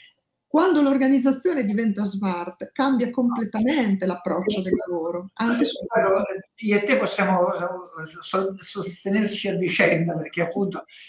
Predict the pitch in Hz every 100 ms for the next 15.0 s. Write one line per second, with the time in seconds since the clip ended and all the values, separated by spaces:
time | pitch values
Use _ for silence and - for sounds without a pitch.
0 | - - - 160 151 139 175 165 151 156
1 | - 156 151 151 - 156 156 - 147 _
2 | 143 156 156 - - - _ _ - 139
3 | 147 - - _ _ 151 151 139 - _
4 | - _ _ 135 135 139 135 151 147 131
5 | 131 226 254 208 196 180 151 143 139 135
6 | - _ _ _ _ _ _ 175 175 247
7 | 196 165 160 233 269 233 170 156 160 147
8 | 147 147 151 147 143 - 147 143 139 143
9 | 170 165 - 156 151 127 - 180 156 147
10 | 147 147 - - 165 180 175 156 180 170
11 | - 160 - - - - _ 214 269 320
12 | 220 175 220 214 170 151 147 151 151 175
13 | 160 160 165 156 - 143 135 - - 151
14 | 151 - 156 143 147 - 156 - 135